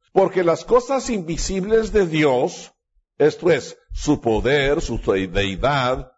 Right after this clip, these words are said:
se hacen claramente visibles,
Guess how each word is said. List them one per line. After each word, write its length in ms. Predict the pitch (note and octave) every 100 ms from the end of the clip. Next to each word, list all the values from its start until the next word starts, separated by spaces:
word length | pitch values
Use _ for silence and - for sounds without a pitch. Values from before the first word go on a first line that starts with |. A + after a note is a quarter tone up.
| _ _ _ - - _ - -
se 220 | - E3+
hacen 420 | G3+ A3 A#3+ A#3
claramente 1000 | A3+ A3 A3 B3+ C#4 B3+ B3 C4+ B3+ A3
visibles, 840 | F#3 F3+ - G#3+ E3 E3 F3 F3